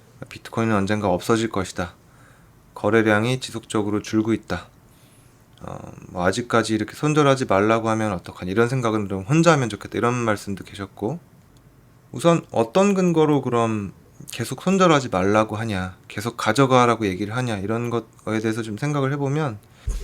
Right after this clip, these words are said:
우리가 알고 있는 건 단기적인 급락하고 급등은 많이 있었고 결국에는 우상향을 했잖아요. 단기적으로 보면 패턴에 대한 얘기를 되게 많이 하죠. 뭐,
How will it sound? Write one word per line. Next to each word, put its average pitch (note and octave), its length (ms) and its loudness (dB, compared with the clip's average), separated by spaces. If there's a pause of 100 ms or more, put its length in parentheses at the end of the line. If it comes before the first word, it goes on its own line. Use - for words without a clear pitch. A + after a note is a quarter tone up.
(180)
우리가 A#2+ 260 4
알고 A2 220 4
있는 B2 280 0
건 A#2 220 0
단기적인 B2 680 0
급락하고 B2 600 -2
급등은 A#2+ 580 -4
많이 F#2+ 260 0
있었고 F#2 580 -6 (200)
결국에는 A2+ 640 -2
우상향을 A2 580 0
했잖아요. F#2 640 -6 (1300)
단기적으로 D3+ 800 4
보면 B2 580 0
패턴에 G#3+ 420 -2
대한 D#3+ 240 2
얘기를 B2 280 -2
되게 G2 200 -4
많이 F2+ 260 -4
하죠. D#2+ 320 -6
뭐, F2+ 260 -4